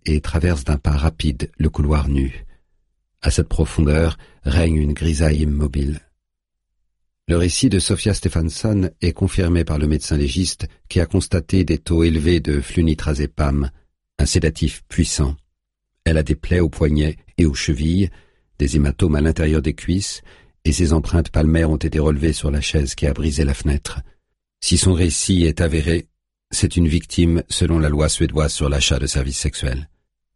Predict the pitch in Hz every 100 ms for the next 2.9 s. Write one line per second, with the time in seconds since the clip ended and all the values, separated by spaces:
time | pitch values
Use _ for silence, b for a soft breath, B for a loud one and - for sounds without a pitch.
0 | _ 87 78 76 71 71 - _ - -
1 | - 87 80 - 95 104 76 80 - 87
2 | 85 - 76 82 73 73 73 78